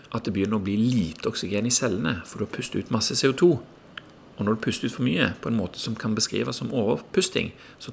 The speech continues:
tømmer vi systemet for C O to gjennom pusten vår, og da blir det jo lite oksygen til cellene,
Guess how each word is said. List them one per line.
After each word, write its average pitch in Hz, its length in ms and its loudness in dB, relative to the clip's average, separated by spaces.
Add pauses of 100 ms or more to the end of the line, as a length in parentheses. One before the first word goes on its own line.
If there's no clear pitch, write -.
tømmer 98 320 0
vi 120 140 0
systemet 110 420 2
for - 160 -4 (160)
C 113 140 0
O - 80 -8
to 123 100 4
gjennom 107 320 4
pusten - 320 -2
vår, 180 160 4 (380)
og - 100 -2
da 139 80 2
blir 98 240 6
det 185 140 6
jo 120 100 4
lite - 380 4 (100)
oksygen 82 560 -2
til - 140 0
cellene, - 400 0